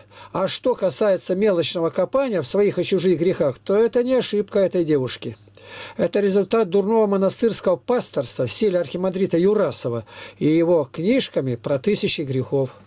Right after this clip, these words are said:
Что интересно, я про Юрасова на завтра выставлю материалы, где я о нём упоминаю.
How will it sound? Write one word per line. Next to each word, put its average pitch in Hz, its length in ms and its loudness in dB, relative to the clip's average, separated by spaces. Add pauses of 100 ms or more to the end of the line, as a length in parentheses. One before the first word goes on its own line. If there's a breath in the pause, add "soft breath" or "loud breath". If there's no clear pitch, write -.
(760 loud breath)
Что 165 180 -2
интересно, 143 420 0
я 147 100 2
про 139 160 -2
Юрасова 143 640 0 (220 loud breath)
на 135 180 0
завтра 135 360 -2
выставлю 127 420 0
материалы, 156 480 0
где 131 200 0
я 127 200 2
о 131 60 2
нём 131 220 0
упоминаю. 156 720 0